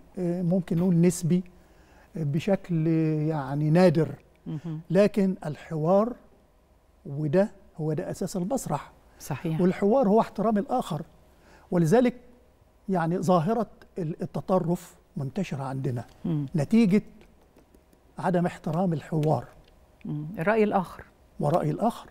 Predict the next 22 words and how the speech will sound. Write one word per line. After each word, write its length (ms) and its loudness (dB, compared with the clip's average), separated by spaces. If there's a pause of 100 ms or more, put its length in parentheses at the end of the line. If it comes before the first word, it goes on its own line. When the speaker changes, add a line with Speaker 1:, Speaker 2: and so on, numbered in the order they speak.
(120)
Speaker 2:
مم. 140 -2
Speaker 1:
ما 60 -4
هو 140 -4
الحوار 360 -2
عبارة 280 -6
عن 180 -6
إيه؟ 260 -8 (580)
رأي 220 4 (260)
ورأي 260 -2
Speaker 2:
ورأي 200 0
Speaker 1:
آخر 180 -2
Speaker 2:
آخر. 80 -2
Speaker 1:
وتبادل 640 -2 (500)
ديالكتيك 720 0 (240)
أو 140 0
جدل 340 2 (340)
ما 120 -2
Speaker 2:
مم. 60 -4
Speaker 1:
بين 340 0
الطرفين 640 0 (220)
Speaker 2:
مم. 220 -10 (100)
Speaker 1:
أو 200 2